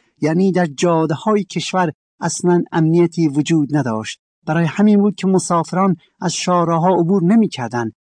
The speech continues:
چرا؟ چون می‌ترسیدند دزدان بیابانی آنها را گرفتار کنند، بلکه از بیراهه می‌رفتند تا سالم به مقصد برسند، یعنی امنیت نبود. در آیهٔ هفت می‌گوید: هیچ رهبر و حاکمی نبود که بتونه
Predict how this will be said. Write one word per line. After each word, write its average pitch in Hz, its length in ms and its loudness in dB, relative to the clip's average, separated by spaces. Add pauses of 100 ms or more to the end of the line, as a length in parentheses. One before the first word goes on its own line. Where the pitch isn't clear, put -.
چرا؟ 202 360 0
چون 214 220 0
می‌ترسیدند 202 680 0
دزدان 180 460 0
بیابانی 175 600 0
آنها 160 240 0
را 160 60 -2
گرفتار 160 500 -2
کنند، 120 340 -4 (280)
بلکه 185 260 -2
از 165 200 -4
بیراهه 185 480 2
می‌رفتند 120 520 -4 (260)
تا 147 320 -4 (300)
سالم 135 500 -2
به 127 100 0
مقصد 123 460 -4
برسند، 110 480 -6 (240)
یعنی 160 260 0 (100)
امنیت 165 500 2
نبود. 131 360 -4 (1400)
در 127 140 -4
آیهٔ 143 260 0
هفت 156 140 -4
می‌گوید: 160 320 2 (300)
هیچ 208 380 -2
رهبر 175 420 -2
و 175 100 0
حاکمی 175 420 0
نبود 208 320 0
که 180 120 -6
بتونه 185 420 2